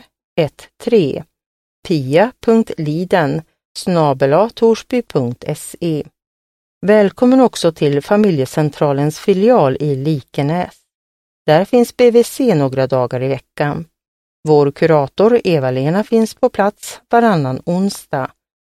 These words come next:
Henne kan du boka samtal med för att få stöd och hjälp i ditt föräldraskap.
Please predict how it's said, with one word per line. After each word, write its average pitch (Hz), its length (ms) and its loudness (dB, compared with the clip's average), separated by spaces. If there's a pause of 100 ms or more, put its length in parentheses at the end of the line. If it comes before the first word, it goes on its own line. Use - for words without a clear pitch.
(240)
Henne 151 300 0
kan 170 180 -2
du 202 60 2
boka 214 300 0
samtal 226 580 0
med 175 300 2 (320)
för 220 60 4
att 220 180 -2
få 247 120 0
stöd 156 400 -2
och 226 60 6
hjälp 139 380 -2
i 226 120 -4
ditt 147 240 -6
föräldraskap. 180 840 -2